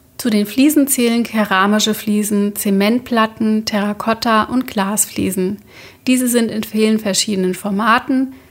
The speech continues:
Farben, Designs und Haptiken erhältlich. Epoxidharzböden sind vor allem da beliebt, wo etwas Einzigartiges geschaffen werden soll.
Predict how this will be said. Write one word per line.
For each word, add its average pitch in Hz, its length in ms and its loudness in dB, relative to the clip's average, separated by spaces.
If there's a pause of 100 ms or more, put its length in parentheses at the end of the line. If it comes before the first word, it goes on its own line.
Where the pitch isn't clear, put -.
Farben, 208 680 0
Designs 185 520 -2
und 202 240 -2
Haptiken 190 480 -4
erhältlich. 185 760 -6 (360)
Epoxidharzböden 247 1200 0
sind 202 240 -2
vor - 160 -6
allem 185 300 0
da 190 220 2
beliebt, 214 460 0
wo 202 160 0
etwas 185 460 -2
Einzigartiges 185 960 -2
geschaffen 180 460 -4
werden 180 260 -2
soll. 185 380 -4